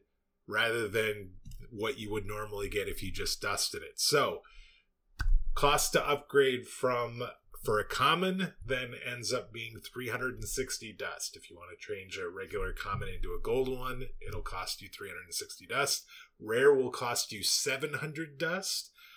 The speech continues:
An epic will cost you twelve hundred dust, and then a legendary will cost you sixteen hundred dust. So I, I think this is fantastic. There has been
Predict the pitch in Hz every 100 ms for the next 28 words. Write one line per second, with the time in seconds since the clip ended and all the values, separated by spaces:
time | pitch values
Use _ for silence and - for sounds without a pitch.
0 | - _ - 110 - 127 - 147 - 123
1 | 117 123 110 - - 107 98 - - 156
2 | 180 135 127 104 98 107 98 98 - -
3 | - 101 104 104 107 - 107 98 104 104
4 | 107 107 101 98 95 - 101 98 - -
5 | 98 90 - - - - - 107 107 -
6 | 110 92 104 - - - - - - -
7 | - - - 76 - - _ - - -
8 | - 131 135 143 170 185 147 156 - 131
9 | - 123 110 127 127 - 143 - 135 120
10 | 120 110 131 120 120